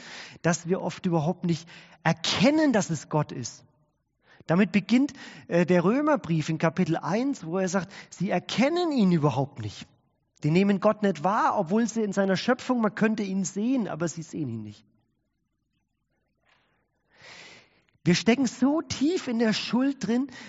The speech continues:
dass uns oft die Sehnsucht nach Gott fehlt.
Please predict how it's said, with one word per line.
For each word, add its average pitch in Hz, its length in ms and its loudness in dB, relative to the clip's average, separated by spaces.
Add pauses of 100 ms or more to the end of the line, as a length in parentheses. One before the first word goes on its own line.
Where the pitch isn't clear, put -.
(140)
dass - 340 0 (220)
uns 175 300 -2
oft 165 240 -4
die 147 80 0
Sehnsucht 294 760 -2
nach 170 220 -2
Gott - 220 -6
fehlt. 113 460 -6